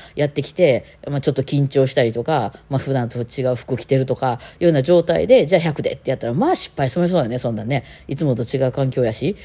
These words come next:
ね、えー、なので、あの、なんですけど、そこで、まあ、例えば六十ぐらいのテンポでとか言われたら、まあ、それぐらいやったら弾けるじゃない。いつも百ぐらいまで練習してるから、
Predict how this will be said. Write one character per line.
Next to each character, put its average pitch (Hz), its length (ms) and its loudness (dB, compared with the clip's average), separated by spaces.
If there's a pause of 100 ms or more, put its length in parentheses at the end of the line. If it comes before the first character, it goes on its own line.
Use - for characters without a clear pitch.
(260)
ね、 262 280 2
え 151 160 -2
ー、 143 40 -4
な 151 120 -2
の 135 100 0
で、 147 320 2 (600)
あ 135 60 -2
の、 135 260 0 (220)
な 143 100 -4
ん 143 60 0
で 139 80 0
す - 80 -10
け 135 100 -2
ど、 151 280 4
そ 277 160 0
こ 427 100 6
で、 196 140 6
ま 190 240 0
あ、 120 160 -4
例 170 120 2
え - 20 4
ば 120 180 -2
六 226 320 2
十 285 180 0
ぐ 262 80 4
ら 240 120 8
い 147 80 4
の 131 120 -2
テ 151 120 -2
ン 139 80 -2
ポ 131 140 -2
で 117 140 0
と - 120 -14
か 123 80 0
言 135 80 2
わ 139 100 2
れ 123 60 0
た 110 120 -4
ら、 113 140 -4
ま 311 240 -2
あ、 139 40 0
そ 247 140 0
れ 427 100 8
ぐ 415 60 8
ら 466 100 8
い 453 40 4
や 180 60 2
っ - 20 -4
た - 80 -6
ら - 20 -6
弾 - 80 -12
け 156 80 2
る 131 60 4
じ 107 60 -4
ゃ - 40 -10
な - 40 -10
い。 - 40 -8
い 165 40 -4
つ 190 60 -2
も 151 80 2
百 156 220 0
ぐ 147 80 2
ら 139 60 2
い 113 40 -2
ま 110 80 -6
で 110 100 -4
練 127 160 0
習 139 100 -6
し - 80 -6
て 143 80 0
る 139 80 -2
か - 120 -10
ら、 160 280 -2